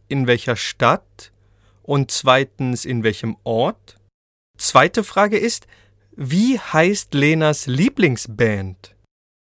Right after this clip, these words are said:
Und die dritte Frage ist, wie heißen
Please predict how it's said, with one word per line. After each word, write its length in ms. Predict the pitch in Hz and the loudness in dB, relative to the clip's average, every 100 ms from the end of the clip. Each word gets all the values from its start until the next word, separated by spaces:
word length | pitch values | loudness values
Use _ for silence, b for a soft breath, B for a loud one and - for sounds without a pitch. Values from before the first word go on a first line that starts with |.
| _ _ _ | _ _ _
Und 360 | 156 147 147 131 - | 2 2 2 -2 -4
die 140 | 120 | -2
dritte 380 | 120 127 - 127 | -2 -2 -4 -8
Frage 460 | - 147 143 139 147 | -4 2 2 2 -4
ist, 360 | 131 - - b b b b 131 | -4 -6 -10 b b b b -6
wie 400 | 127 185 220 - - | -2 0 0 -2 -4
heißen 640 | 143 160 165 - 156 151 | 2 2 0 -2 0 0